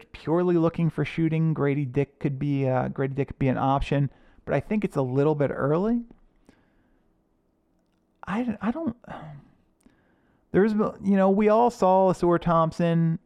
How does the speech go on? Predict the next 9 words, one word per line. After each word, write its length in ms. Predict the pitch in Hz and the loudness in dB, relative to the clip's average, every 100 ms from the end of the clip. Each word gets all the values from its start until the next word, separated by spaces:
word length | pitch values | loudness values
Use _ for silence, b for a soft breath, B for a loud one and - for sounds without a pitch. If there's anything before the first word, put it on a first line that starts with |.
| _ | _
and 440 | 151 147 147 147 135 131 | -2 0 2 0 -2 -2
the, 440 | 143 139 135 131 147 | -2 0 0 -4 -4
the 100 | 131 | -2
highlights 760 | - 139 143 139 143 135 - - | 2 2 2 2 0 -2 -8 -4
of 340 | 123 123 120 | -2 -2 -2
the 260 | 131 127 120 | -2 0 0
rework 460 | 127 131 127 120 - | 2 2 2 0 -2
jump 260 | 202 190 | -2 -2
shot. 560 | - - 165 160 156 | -2 -2 0 0 -4